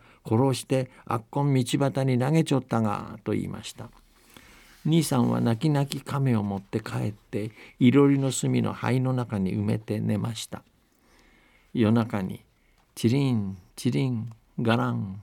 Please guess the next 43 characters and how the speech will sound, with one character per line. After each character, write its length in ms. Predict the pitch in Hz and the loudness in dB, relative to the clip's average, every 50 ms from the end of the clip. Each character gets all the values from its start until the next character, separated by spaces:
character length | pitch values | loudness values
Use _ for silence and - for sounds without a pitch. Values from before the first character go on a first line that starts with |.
| 123 143 | -12 -10
ガ 220 | 135 127 131 139 143 | -8 -4 -2 -2 -2
ラ 80 | 143 | -2
ン 140 | 143 135 127 - | -4 -6 -8 -6
と 100 | - 110 | -2 0
い 80 | 107 104 | 2 2
う 40 | 101 | 2
大 240 | 113 135 160 165 | 0 0 -2 -2
き 120 | - - 131 | -2 -2 -2
な 100 | 107 92 | -2 -2
音 160 | 90 - 139 | -4 -4 -6
が 100 | 139 127 | -6 -6
し 140 | 113 - 98 | -6 -6 -6
ま 120 | 92 90 | -8 -8
し 100 | 92 - | -8 -12
た。 160 | - - 110 _ _ _ - - - - - - - - - - - _ _ - | -18 -20 -20 _ _ _ -20 -20 -20 -20 -20 -20 -20 -20 -20 -20 -20 _ _ -2
兄 140 | - 127 131 | 0 0 0
さ 140 | 113 - 107 | 0 -2 -2
ん 120 | 101 98 95 | -2 -2 -2
は、 200 | 98 104 110 110 _ _ _ _ _ _ _ - | -4 -6 -8 -12 _ _ _ _ _ _ _ -8
「な 220 | 110 110 113 117 | -6 -4 -4 -4
ん 120 | 117 113 110 | -4 -4 -6
か 160 | - 113 110 | -6 -8 -10
来 140 | 110 - - | -10 -10 -6
た 120 | - 143 | -4 -6
っ 60 | 139 - - | -6 -6 -6
ち 100 | - 131 | -4 -2
ゃ 120 | 127 123 | -2 -2
ね 140 | 123 123 123 | -2 -2 -2
え 40 | 117 | -2
と 140 | 113 98 | -4 -6
か 180 | - - 113 113 | -6 -6 -6 -6
い」 140 | 113 - - _ _ - | -6 -8 -10 _ _ -2
と 180 | 156 143 135 - - - _ _ - - | -2 -2 -2 -4 -12 -20 _ _ 2 4
寝 80 | 120 | 4
床 280 | 123 123 131 123 135 127 | 4 4 2 0 0 0
で 80 | 123 123 | 0 -2
震 280 | 113 - 127 131 143 | -2 0 0 2 2
え 80 | 147 143 | 0 0
て 160 | 143 - 139 | -2 -2 -2
い 60 | 139 | -2
ま 160 | 123 120 120 113 | -2 -4 -6 -8
し 80 | - | -10
た。 160 | - - - | -12 -16 -16